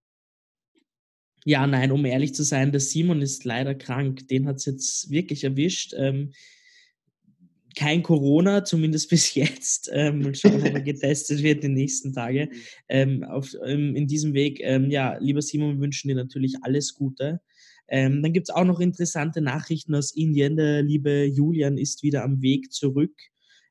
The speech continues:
Speaker 1: ähm, zu uns nach Österreich. Ähm,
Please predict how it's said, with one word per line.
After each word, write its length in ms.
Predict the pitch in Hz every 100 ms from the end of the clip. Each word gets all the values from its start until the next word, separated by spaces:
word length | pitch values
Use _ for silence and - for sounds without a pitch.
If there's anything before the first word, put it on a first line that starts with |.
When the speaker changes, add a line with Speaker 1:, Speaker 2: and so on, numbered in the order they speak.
| _
Speaker 1:
ähm, 260 | 143 139 143
zu 240 | - 160
uns 300 | 156 165 160
nach 180 | 156 147 -
Österreich. 960 | 156 185 - 139 127 117 131 180 - -
Ähm, 420 | 135 139 139 139